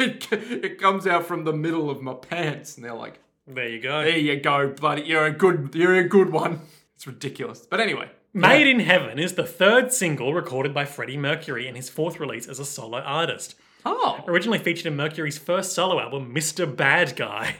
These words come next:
Speaker 2: <laughs> the song was slightly modified and published, uh, and paired with She Blows Hot and Cold.
Speaker 1: Freddie Mercury was a solo artist?
Speaker 2: Sure.
Speaker 1: Huh.
Speaker 2: Prolific, that's how I'd describe him.
Speaker 1: Interesting. I'd have assumed that it was just with Queen, 'cause I didn't know that he, uh,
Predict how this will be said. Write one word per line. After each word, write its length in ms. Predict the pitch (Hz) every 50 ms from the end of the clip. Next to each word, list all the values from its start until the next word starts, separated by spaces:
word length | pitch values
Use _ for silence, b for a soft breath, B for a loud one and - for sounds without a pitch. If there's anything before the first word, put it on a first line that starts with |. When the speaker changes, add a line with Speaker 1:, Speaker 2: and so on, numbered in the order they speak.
| - - -
Speaker 2:
<laughs> 200 | - - _ -
the 80 | - -
song 360 | - - - 226 202 190 185
was 160 | 175 156 -
slightly 300 | - 170 175 185 175 165
modified 400 | 151 147 139 139 - 139 135 135
and 100 | 139 131
published, 420 | - 127 123 123 131 127 - - - _ _ _ _ _ - -
uh, 40 |
and 200 | 127 127 127 -
paired 240 | - 135 135 135 131
with 220 | 131 135 131 - -
She 220 | - - 170 160
Blows 340 | 147 143 127 120 127 135 135
Hot 240 | - - 120 120 123
and 160 | 123 135 131
Cold. 520 | - - 151 170 170 135 107 104 - - _ _ _
Speaker 1:
Freddie 200 | - 180 269 339
Mercury 300 | 233 240 285 294 302 294
was 120 | 277 180
a 80 | 160 151
solo 480 | - - - - 143 165 247 285 311 320
artist? 480 | 330 359 466 466 466 - - - _ _ _
Speaker 2:
Sure. 400 | - - - 180 190 139 - - _ _ -
Speaker 1:
Huh. 220 | 415 403 - - - _ _ _ _ -
Speaker 2:
Prolific, 680 | - 170 151 147 160 208 202 - 170 127 - - -
that's 200 | - 139 139 -
how 120 | 147 120 110
I'd 140 | 107 107
describe 380 | - - - - 135 107 107 113
him. 140 | 135 139 135 143 _ _ _ _ _
Speaker 1:
Interesting. 380 | - - - 139 - - - - _ _ _ _ _ _ -
I'd 140 | 165 208 294
have 80 | 262
assumed 380 | 240 208 - - 214 208 196 180
that 120 | 170 165 -
it 80 | 131 135
was 140 | 143 139 -
just 220 | - 139 - -
with 320 | 123 123 131 147 143 143
Queen, 480 | - - - 139 170 262 302 - - -
'cause 140 | - 113 131
I 60 | 131
didn't 200 | 127 139 139 135
know 140 | 117 123 139 143
that 160 | 139 131 123
he, 180 | 131 135 131
uh, 300 | 131 131 135 135 135 135